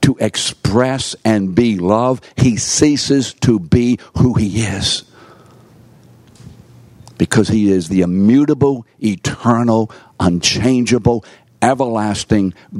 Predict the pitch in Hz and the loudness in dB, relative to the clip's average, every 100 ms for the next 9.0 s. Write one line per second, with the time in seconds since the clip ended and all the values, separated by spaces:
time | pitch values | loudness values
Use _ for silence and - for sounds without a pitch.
0 | 87 113 104 98 85 95 82 71 85 98 | -2 0 0 -2 0 0 0 -2 0 2
1 | 123 160 147 _ _ _ _ _ _ - | 2 0 -4 _ _ _ _ _ _ -20
2 | - - - - - - - - - - | -20 -20 -20 -20 -20 -20 -20 -18 -16 -12
3 | - - 117 - 131 202 208 185 196 208 | -2 -2 -2 -4 -2 -2 -2 0 0 0
4 | 240 170 - - - - - - - _ | -2 -4 -8 -10 -12 -18 -20 -20 -20 _
5 | _ _ _ - - - - - - - | _ _ _ -20 -20 -20 -20 -20 -20 -10
6 | - 151 202 160 156 - - 139 123 - | -2 0 0 0 0 -2 -2 -2 -2 -4
7 | 143 117 110 104 101 92 - 127 113 95 | -2 0 0 0 -2 -6 0 2 2 0
8 | 98 101 95 90 92 90 90 82 78 | -2 -2 -2 -2 0 0 0 -2 -8